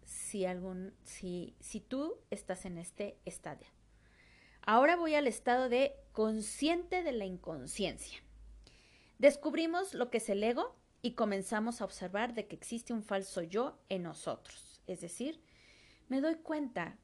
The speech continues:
que lo que muestro a los demás no soy realmente quien yo quiero mostrar. Continuamos con reacciones impulsivas, solo que ahora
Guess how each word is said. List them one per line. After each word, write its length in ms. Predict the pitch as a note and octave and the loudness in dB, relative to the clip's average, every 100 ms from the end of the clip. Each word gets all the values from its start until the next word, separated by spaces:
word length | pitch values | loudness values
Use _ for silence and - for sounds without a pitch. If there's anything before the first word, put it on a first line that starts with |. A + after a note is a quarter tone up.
| - | -4
que 100 | G#3+ | -2
lo 140 | G#3+ | -2
que 100 | A3+ | -2
muestro 400 | A3+ C4 C4+ C#4 | -2 -2 -4 -4
a 40 | B3+ | -4
los 180 | G#3 | -4
demás 520 | F#3 F3 A3 D4 - - _ _ _ - | -6 -6 -4 -6 -8 -18 _ _ _ -8
no 320 | G3+ G#3+ G#3+ | -4 -4 -4
soy 340 | - - G#3 | -6 -4 -4
realmente 580 | F#3+ F#3+ F#3 F#3 F3+ F#3+ | -2 -4 -4 -6 -8 -10
quien 300 | - F3+ F3+ | -8 -8 -6
yo 180 | F3+ G3 | -4 -6
quiero 260 | - F#3 E3 | -6 -8 -8
mostrar. 420 | D3 - C#3+ - - - _ _ - - - A2 - - - - - - - - | -14 -12 -12 -12 -14 -18 _ _ -20 -20 -16 -14 -14 -18 -20 -20 -20 -20 -20 2
Continuamos 760 | B3+ A#3+ C#4 C#4+ D4+ D#4 F#4 - | 4 6 4 4 4 2 0 -2
con 180 | B3 | -2
reacciones 580 | A3 G3+ - A#3+ B3 B3 | 0 -2 0 0 -2 -2
impulsivas, 960 | A#3+ F#3 F3+ F3 - A#3 - - - - - - | -4 -4 -6 -4 0 0 0 -8 -10 -12 -20 -20
solo 360 | - A3+ A#3+ B3+ | -6 0 2 2
que 100 | D4+ | 4
ahora 440 | D#4 C4+ G3+ A3+ | 6 6 6 0